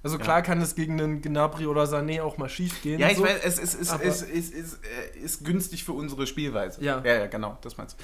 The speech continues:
Speaker 1: Das ist
Speaker 2: Ja.
Speaker 1: ja so genau das Ding, was ich in der zweiten Liga die ganze Zeit gepredigt habe, wo alle gesagt haben, "Nee, das ist zu früh, jetzt aufzusteigen und wenn wir aufsteigen, dann werden wir abgeschossen." Nein, es passt unserer Spielweise, wenn wir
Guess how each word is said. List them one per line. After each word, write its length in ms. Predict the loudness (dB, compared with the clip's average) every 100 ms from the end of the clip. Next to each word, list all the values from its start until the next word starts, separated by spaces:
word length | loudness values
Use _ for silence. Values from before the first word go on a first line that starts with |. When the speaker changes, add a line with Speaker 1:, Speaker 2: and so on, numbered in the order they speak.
| -8
Speaker 1:
Das 140 | -6 -4
ist 160 | 0
Speaker 2:
Ja. 140 | 4 4
Speaker 1:
ja 60 |
so 160 | 4 2
genau 240 | 4 4
das 160 | 4 0
Ding, 140 | 0 0
was 140 | 0
ich 60 | -2
in 60 |
der 140 | -2 0
zweiten 320 | 0 0 0
Liga 160 | -2
die 80 | -2
ganze 240 | -2 -2 -2
Zeit 180 | -2
gepredigt 400 | -2 -2 -2 0
habe, 140 | -2 -4
wo 40 |
alle 100 | -6
gesagt 240 | -8 -8 -4
haben, 120 | -4 -6 -14 -12 -6
"Nee, 320 | -2 0 0
das 140 | 0
ist 200 | -2 -2 -4
zu 100 | -6
früh, 240 | -4 -2
jetzt 240 | -2 0
aufzusteigen 720 | 0 0 -2 -8 -4 -2 -2 -2
und 160 | -2
wenn 160 | -2 -2
wir 80 | 0
aufsteigen, 480 | 0 0 -2 -2
dann 100 | 0
werden 160 | 0 2
wir 100 | 0
abgeschossen." 540 | -2 -4 -4 -4 -4 -6 -12 -8
Nein, 200 | -4 -2
es 100 | -2
passt 280 | -2 -4 -2
unserer 240 | -4 -2 -4
Spielweise, 680 | -2 -2 0 0 0 -2 -6
wenn 240 | -6 -4
wir 340 | -2 0 -2